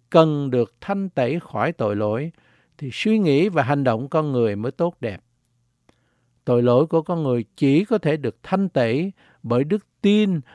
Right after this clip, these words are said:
nơi đấng vô tội đã chịu chết thay cho chúng ta là Chúa Cứu Thế Giêsu.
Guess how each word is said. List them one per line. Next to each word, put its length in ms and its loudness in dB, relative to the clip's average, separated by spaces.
nơi 200 4
đấng 240 -2
vô 300 4
tội 340 0
đã 120 -2
chịu 280 -6
chết 260 -4
thay 280 -2
cho 140 -4
chúng 240 -10
ta 320 -2
là 220 -6
Chúa 160 -6
Cứu 200 -6
Thế 220 -6
Giêsu. 520 -6